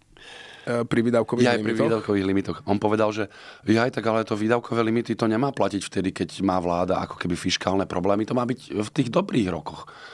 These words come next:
Speaker 2: A ja na to pozerám, že "A prečo ste sa k tomu, Krista Boha, zaviazali tej Európskej komisii?" Lebo však v tom bol ten problém, že my sme to dali do plánu obnovy. Však dobre, keď si to myslíš, tak si to ale nemali písať, vieš, že toto,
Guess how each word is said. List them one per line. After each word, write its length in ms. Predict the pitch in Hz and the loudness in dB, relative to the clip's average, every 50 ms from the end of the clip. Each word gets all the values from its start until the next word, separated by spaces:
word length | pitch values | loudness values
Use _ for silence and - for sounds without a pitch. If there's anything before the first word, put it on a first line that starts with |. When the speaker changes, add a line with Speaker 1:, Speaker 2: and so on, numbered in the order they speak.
| - - - | -20 -10 -4
Speaker 2:
A 80 | - 85 | 0 2
ja 80 | 92 | 2
na 80 | 101 104 | 2 2
to 80 | 101 | 2
pozerám, 240 | 95 98 101 101 101 | 0 0 2 2 0
že 160 | 104 104 98 - _ _ _ | 0 -2 -6 -8 _ _ _
"A 160 | _ - - - | _ -6 -6 -4
prečo 340 | - - 95 98 - - | -2 0 0 0 0 -2
ste 160 | 123 - - - - | -8 -8 -6 -6 -4
sa 100 | - 117 | -4 -4
k 80 | - | -4
tomu, 320 | - - 95 101 104 101 - - | -4 -2 0 0 0 0 -2 -4
Krista 400 | - - 95 95 92 - - - | -6 -4 -4 -2 -4 -4 -2 -2
Boha, 240 | 90 92 90 87 90 | 0 2 2 0 0
zaviazali 480 | 87 85 85 85 85 85 85 92 92 92 | 0 0 0 -2 -2 -2 -2 -2 -2 0
tej 200 | - 98 87 82 | 0 -2 -2 0
Európskej 400 | 87 87 87 87 - - - 80 | 0 0 0 -2 -2 -4 -6 -6
komisii?" 320 | - - - - - - 92 | -6 -4 -4 -4 0 0 0
Lebo 100 | 90 80 | 0 -2
však 160 | - - - - - - - - - - - - | -4 -8 -10 -16 -18 -18 -18 -18 -18 -16 -14 -4
v 40 | |
tom 120 | - 117 110 101 | 0 2 2 2
bol 80 | 92 82 | 2 0
ten 80 | 92 87 | 0 -2
problém, 280 | - 95 90 92 87 | 0 0 0 0 2
že 80 | 82 90 | 2 2
my 120 | 92 110 113 | 2 4 4
sme 140 | 107 98 87 | 4 2 0
to 80 | - - | -2 -4
dali 200 | - 95 87 85 | -4 -2 -2 0
do 120 | 87 82 | -2 -2
plánu 440 | - - - 95 92 95 101 107 90 78 | -2 0 4 4 4 4 2 0 -2 -4
obnovy. 320 | 82 92 98 101 113 120 - - - - - - | -2 0 0 0 0 -2 -4 -8 -20 -20 -16 -10
Však 100 | - 90 | -4 -2
dobre, 160 | 95 113 113 | 0 0 0
keď 160 | 90 - 98 85 | 0 0 -2 -2
si 40 | 95 | 0
to 120 | 92 101 95 | 0 0 0
myslíš, 320 | 87 87 - - 101 - - | 0 0 -2 -2 -2 -2 -2
tak 80 | 90 | -4
si 160 | - - - - | -6 -8 -6 -2
to 80 | 101 | 0
ale 160 | 95 92 101 | 2 2 4
nemali 320 | 95 101 110 104 101 101 98 | 4 4 4 2 2 -2 -2
písať, 480 | - - 127 160 - - - - - | -2 0 0 0 0 -2 -6 -8 -10
vieš, 200 | 98 - 90 87 | -8 -6 -6 -6
že 40 | 82 | -6
toto, 200 | - - - - | -6 -6 -6 -6